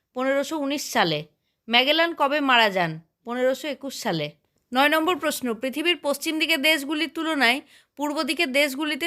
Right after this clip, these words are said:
সময় এগিয়ে থাকে কেন? পৃথিবী নিজ মেরুদণ্ডের চারিদিকে অনবরত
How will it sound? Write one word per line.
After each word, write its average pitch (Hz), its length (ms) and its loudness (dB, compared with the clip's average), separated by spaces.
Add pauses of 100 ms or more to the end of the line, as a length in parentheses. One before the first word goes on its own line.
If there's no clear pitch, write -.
(120)
সময় 277 360 0
এগিয়ে 277 320 0
থাকে 277 300 -6
কেন? 202 160 2 (640)
পৃথিবী 285 280 -4
নিজ 302 180 -2 (120)
মেরুদণ্ডের 302 560 0
চারিদিকে 262 400 2 (100)
অনবরত 254 440 0